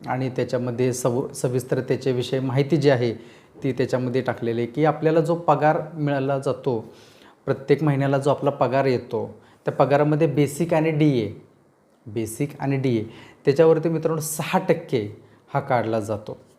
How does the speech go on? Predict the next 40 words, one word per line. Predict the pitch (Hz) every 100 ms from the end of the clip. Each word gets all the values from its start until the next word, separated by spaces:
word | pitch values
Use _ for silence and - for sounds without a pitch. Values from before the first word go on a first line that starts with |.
| _ _ _ _ _ _ _ - - - -
जो | 127 175
तुमचा | 175 156 160
पगार | 151 139 143
होईल | 143 127 131 135
तो, | - 123 92 - _ _ -
म्हणजे | 135
दिवसा | 131 139 160 151
किती | 156 156 180
दिवस | 180 170
भरलेले | 151 135 131
असतील | 131 139 123
तुम्ही, | 120 120
पंचवीस | 120 127 113 120
दिवस | 123 123
भरले, | 120 110 117
सव्वीस | 123 120 117
दिवस | 120
भरले, | 113 110 110 117
वीस | 107 127 113
दिवस | 120 107
भरले, | 110 110 113 113 - - - -
तर | 127
त्याच्यातून | 139 - 143 151 147
मित्रांनो | 147 139 139
तो | 143
बेसिक | 131 120 139 139
आणि | 139
डीए | 127 131 131
जो | 123 156
असेल | 139 - 117 104 - - -
त्याच्यावरती | 123 131 127 123 139
सहा | - 135
टक्के | 135 143 147
तुम्हाला | - 123 123
तो | 120 151 180 - - _ _ -
पगार | 123 123
काढला | 123 113 107 107
जातो. | 107 - 120 - - -
आणि | 131 151 165
एक | 175 180